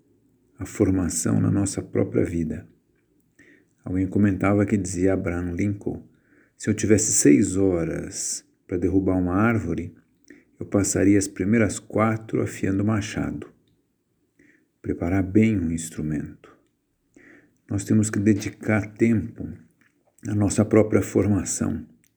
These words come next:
Penso assim, especialmente no aspecto assim da vida cristã. Leituras, eh, de bons livros espirituais, que nos explicam as coisas, que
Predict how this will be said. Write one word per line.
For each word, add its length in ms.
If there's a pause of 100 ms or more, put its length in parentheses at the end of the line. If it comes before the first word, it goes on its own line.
(720)
Penso 260
assim, 240
especialmente 880
no 80
aspecto 580
assim 240
da 120
vida 240
cristã. 580 (1200)
Leituras, 1200 (320)
eh, 340
de 140
bons 460
livros 360
espirituais, 1160 (240)
que 580 (580)
nos 180
explicam 460
as 140
coisas, 800
que 260